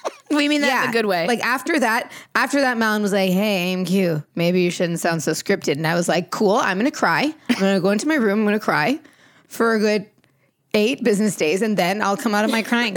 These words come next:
Speaker 1: <laughs>
Speaker 2: And then we stopped doing scripts because I was like, <laughs> "I don't wanna sound scripted."
Speaker 1: I think that was the one thing starting off with that I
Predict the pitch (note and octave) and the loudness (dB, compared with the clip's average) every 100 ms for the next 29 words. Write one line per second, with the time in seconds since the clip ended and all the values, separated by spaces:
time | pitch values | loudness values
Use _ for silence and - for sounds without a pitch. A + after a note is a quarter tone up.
0 | - - C4 F#3 F3+ F3+ E3+ F#3 F3 F3+ | -4 -2 0 0 2 2 2 0 0 -2
1 | D#3 D#3+ E3 - E3+ C#3 - - F#3 G#3+ | 0 0 0 0 -2 -2 -8 -6 -2 0
2 | F3 D#3 E3 F#3 - A4 F#4+ F#5+ F5+ F5 | 0 0 0 -2 -2 0 0 2 2 2
3 | F4+ F4 F#4+ - - C#4+ - - - B3 | 0 0 -2 -2 -4 -4 -10 -8 -6 -6
4 | - - - A3 D4 A4+ F4 D4+ C4 C4+ | -4 -2 0 2 0 0 -2 0 0 0
5 | B3 B3+ A#3+ A#3 - A3 G#3+ G3+ G#3 A3+ | 0 0 -4 -2 -2 -2 0 -2 0 -2
6 | G#3+ G#3+ F#3 - F#3+ G3 G3 G3+ | 0 0 -2 0 0 2 0 0